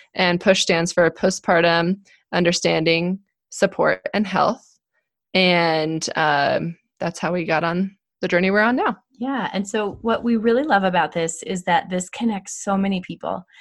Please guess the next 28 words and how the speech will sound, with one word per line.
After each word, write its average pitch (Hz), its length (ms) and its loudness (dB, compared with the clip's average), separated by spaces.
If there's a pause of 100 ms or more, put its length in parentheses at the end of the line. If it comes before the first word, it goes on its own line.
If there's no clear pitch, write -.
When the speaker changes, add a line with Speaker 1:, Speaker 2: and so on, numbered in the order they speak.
(300)
Speaker 2:
Um, 170 440 0 (200)
we 202 180 -4
found 185 580 -2
by 170 400 0
having 185 300 -2
a 170 80 -4
website 165 520 -8 (280)
where 185 80 -6
people 185 240 -2
can 185 180 -4
land 170 260 -4
to 180 80 -10
find 165 340 -8
us, 175 300 -8 (320)
um, 170 360 -6
can 202 140 -2
lead 202 160 -2
them 202 160 -2
to 185 120 -10
different 180 280 -8
resources. 185 760 -8
So 175 360 -6
we 180 60 -6
have 175 180 -6
lots 170 180 -8
of 180 100 -10
resources 175 540 -10
about, 160 460 -8